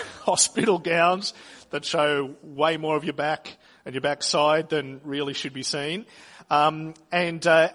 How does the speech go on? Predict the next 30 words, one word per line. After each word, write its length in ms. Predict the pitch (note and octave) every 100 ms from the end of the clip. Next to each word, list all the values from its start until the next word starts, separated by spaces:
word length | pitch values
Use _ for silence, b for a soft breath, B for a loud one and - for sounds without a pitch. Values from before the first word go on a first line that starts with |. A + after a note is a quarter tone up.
| - -
and 160 | E3+
then 260 | F3 F3 D#3+
they 320 | F3+ F#3+ G#3+
then 240 | F3+ D#3+ D#3
went 240 | D3+ D3
home, 460 | - - G#3 D#3 C#3
when 120 | C#3
Amanda 400 | C3+ F3+ G#3 E3
arrived, 340 | A2+ A2 B2
they 120 | D3+ D#3
went 220 | D3+ -
home 360 | - D#3+ C#3+ B2
to 120 | C#3+
look 180 | D3 D3
after 320 | C#3 - C3
our 100 | B2+
boys, 640 | A2+ F3+ C3+ G#2+ F3+ B3+ - B B B -
uh, 180 | C3+
while 320 | B2 C#3 C#3 C#3
Amanda 320 | C3 C#3 C#3+
was 200 | C3+ -
with 180 | B2 B2
me 220 | B2+ B2+
in 200 | - C#3
the 80 | C3
hospital. 540 | A3 - - G#2+ - B B B B -
Uh, 220 | C3+ C3+
until 320 | C#3+ - E3
I 40 | C#3
eventually 680 | F3+ B3 - E3+ D3+ A#2